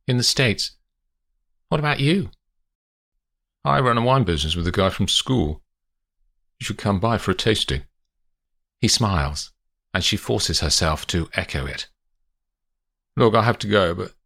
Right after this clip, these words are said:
you around later? We're having some family dinner thing, I think. This artist chap is arriving. I assume you'll be there, as you're staying here." "I don't know," she says.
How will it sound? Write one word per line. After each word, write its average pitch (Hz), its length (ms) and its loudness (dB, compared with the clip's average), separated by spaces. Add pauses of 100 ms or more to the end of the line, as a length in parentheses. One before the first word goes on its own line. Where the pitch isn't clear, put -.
(200)
you 165 180 -2
around 156 220 2
later? 113 360 2 (680)
We're 120 80 0
having 139 180 4
some 120 140 0
family 120 400 2
dinner 120 260 0
thing, 69 400 -4 (220)
I 71 80 -6
think. 87 340 -2 (300)
This 107 120 2
artist 127 360 2
chap - 240 -2
is 71 80 -6
arriving. 71 500 -6 (580)
I 127 120 0
assume 147 480 2
you'll 113 160 4
be 117 180 0
there, 78 340 -2 (220)
as 104 100 -2
you're 113 140 4
staying 135 320 2
here." 69 300 -2 (1040)
"I 127 100 0
don't 139 200 2
know," 120 220 0 (840)
she - 100 -8
says. 78 320 -4